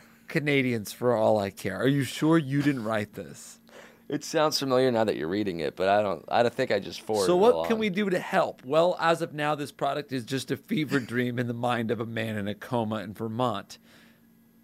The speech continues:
Speaker 1: Venmo Amir, or maybe even I'll set up a dummy <laughs> account. I feel like you, you sent me the draft instead of the final.
Speaker 2: Just keep reading it. We'll
Speaker 1: And
Speaker 2: cut
Speaker 1: we can
Speaker 2: around
Speaker 1: get to
Speaker 2: it.
Speaker 1: work.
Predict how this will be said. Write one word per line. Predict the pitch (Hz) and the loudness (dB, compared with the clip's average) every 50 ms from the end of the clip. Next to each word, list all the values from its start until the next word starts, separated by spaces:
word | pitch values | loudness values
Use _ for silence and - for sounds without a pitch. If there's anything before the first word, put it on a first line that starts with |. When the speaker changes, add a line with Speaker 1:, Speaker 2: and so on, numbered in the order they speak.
| - | -8
Speaker 1:
Venmo | 107 120 139 160 175 185 185 190 185 180 180 | -2 0 0 0 0 2 4 4 6 6 4
Amir, | 160 151 156 160 147 127 120 120 120 117 - - _ _ _ - | 2 2 0 2 2 2 2 0 -2 -4 -8 -18 _ _ _ -2
or | - 127 131 | 0 0 2
maybe | 131 135 147 143 131 156 | 4 4 4 2 2 -2
even | 147 139 147 131 139 135 | -4 -2 -2 -2 0 0
I'll | 131 127 | 0 -2
set | 110 - - 135 | -2 0 2 2
up | 131 113 113 | 2 2 -2
a | 117 | -4
dummy | 98 98 - 127 127 135 139 - | -8 -6 -2 -2 0 0 -2 -2
<laughs> | - | -4
account. | - - - - - - - - - - - - - - _ _ _ _ _ _ _ - - - - - 226 254 254 240 - - | -4 -6 -6 -8 -10 -12 -12 -12 -16 -20 -20 -20 -20 -20 _ _ _ _ _ _ _ -20 -20 -20 -18 -12 -8 -6 -6 -6 -6 -6
I | - | -6
feel | 165 135 - 170 | -6 -2 2 4
like | 165 165 160 - | 4 4 2 0
you, | 147 147 143 131 - - - - - - - - - - - - - | 0 0 0 0 -4 -8 -12 -20 -20 -20 -20 -20 -20 -20 -20 -18 -12
you | - - 147 160 151 | -6 -2 0 0 0
sent | - - 180 170 165 156 | 2 2 0 0 0 0
me | 156 139 | -2 -4
the | 123 113 113 | -2 -4 -6
draft | 98 - 131 131 131 120 107 101 - - - - | -4 -2 0 2 2 2 0 -4 -6 -8 -4 -2
instead | 135 127 117 - - 139 120 | -2 -2 -2 0 -2 0 0
of | 123 113 | 0 -2
the | 120 107 | -2 -2
final. | - 123 120 120 120 113 110 107 107 110 110 - _ - - _ - | -2 -2 0 0 0 -2 -2 -4 -6 -8 -12 -16 _ -20 -20 _ -10
Speaker 2:
Just | - 131 - | -10 -10 -8
keep | - 113 98 - | -8 -8 -6 -2
reading | 98 92 90 82 | 0 0 0 0
it. | 80 58 | -2 -2
We'll | - 104 107 | 0 -2 0
Speaker 1:
And | 147 143 | 0 0
Speaker 2:
cut | 143 117 107 | 0 0 0
Speaker 1:
we | 101 | 0
can | 95 92 | 0 0
Speaker 2:
around | 85 85 | 0 0
Speaker 1:
get | 143 - - | 0 0 0
to | - - | -2 -2
Speaker 2:
it. | - | 0
Speaker 1:
work. | 120 127 117 110 101 - - - | 0 0 0 0 -2 -4 -12 -20